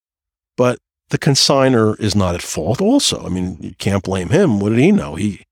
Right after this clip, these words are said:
gave the football to the auction company and he didn't do anything wrong. The auction house is presumably not at fault. It's not like Tom Brady consults with them before he, uh,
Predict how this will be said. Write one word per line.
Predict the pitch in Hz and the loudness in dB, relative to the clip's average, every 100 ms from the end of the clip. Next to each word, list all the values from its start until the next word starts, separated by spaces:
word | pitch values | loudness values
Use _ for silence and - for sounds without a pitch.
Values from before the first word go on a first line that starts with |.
| _ _ - | _ _ -4
gave | 107 110 | -2 -2
the | 101 | -2
football | 113 - 110 110 | -2 0 0 0
to | 92 | 0
the | 92 | -2
auction | 90 95 120 110 | -4 -4 -4 -2
company | 147 165 175 170 156 | -2 0 2 4 2
and | 156 - _ | 0 -6 _
he | 147 | 0
didn't | 208 175 | 2 2
do | 98 | 0
anything | 92 98 92 | 0 -2 -4
wrong. | 90 101 156 - - - | -2 -2 -4 -6 -18 -4
The | 135 | 2
auction | 175 240 - 147 | 2 2 2 0
house | 120 113 - | 2 0 -2
is | - | -4
presumably | - 107 120 113 107 104 | -2 0 2 2 2 0
not | 101 101 | 0 -4
at | |
fault. | - 107 101 120 | -6 -2 0 0
It's | - | 0
not | 131 | 0
like | 117 107 - - | 0 -2 -8 -20
Tom | - 127 113 | -4 0 2
Brady | 98 107 110 104 | 2 0 0 0
consults | 98 - - 113 123 98 | -2 -2 2 0 0 -6
with | 87 | -6
them | 92 123 107 104 - _ _ _ - | 0 0 2 -2 -6 _ _ _ -6
before | - 117 104 98 | -4 0 0 0
he, | 90 98 95 95 | 0 0 -2 -2
uh, | 95 92 | -4 -4